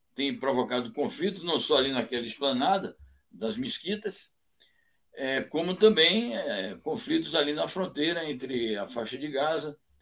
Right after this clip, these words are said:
e Israel, porque, naturalmente, os movimentos de resistência, eh, da Palestina reagem a essa violência, não só no local, como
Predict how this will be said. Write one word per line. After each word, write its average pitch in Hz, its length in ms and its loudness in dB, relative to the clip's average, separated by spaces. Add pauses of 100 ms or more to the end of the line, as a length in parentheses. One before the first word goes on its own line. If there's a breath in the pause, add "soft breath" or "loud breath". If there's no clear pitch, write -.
(140)
e 110 140 -2
Israel, 143 540 2 (400)
porque, 139 320 0
naturalmente, 127 680 0
os 123 80 -6
movimentos 120 480 -2
de 113 80 -2
resistência, 107 680 -6 (500)
eh, 92 180 -12
da 95 140 -4
Palestina 113 540 0
reagem 151 720 4 (340)
a 123 80 2
essa 131 240 4
violência, 131 500 4
não 175 180 2
só 147 220 6
no 147 80 2
local, 156 440 6
como 151 360 0